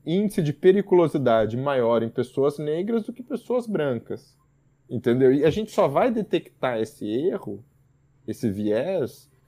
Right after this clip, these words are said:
se a gente conseguir olhar o código, se a gente conseguir testar o código, et cetera.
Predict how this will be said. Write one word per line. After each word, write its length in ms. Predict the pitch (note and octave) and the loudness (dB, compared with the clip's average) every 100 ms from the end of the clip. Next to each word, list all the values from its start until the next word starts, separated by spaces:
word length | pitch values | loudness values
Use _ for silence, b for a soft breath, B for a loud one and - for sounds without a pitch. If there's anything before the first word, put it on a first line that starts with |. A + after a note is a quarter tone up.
| _ | _
se 60 | - | 0
a 20 | |
gente 160 | F#3+ - | 0 0
conseguir 320 | F#3+ F#3+ F3+ | -6 -2 -2
olhar 160 | F3 F3+ | 0 -2
o 80 | |
código, 420 | A3+ A3+ D#3 G2+ F#2+ | 0 2 2 0 -4
se 100 | A2 | -8
a 20 | |
gente 140 | G2+ | -8
conseguir 300 | - C3 C#3 | -8 -6 -6
testar 340 | C#3+ D#3+ - E3 | -4 -6 -2 -4
o 60 | F3+ | -2
código, 500 | F#3+ E3+ A2+ G#2 A#2 | -2 -2 -2 -4 -8
et 100 | - | -8
cetera. 460 | - C3 G2 G2+ | -8 -8 -10 -14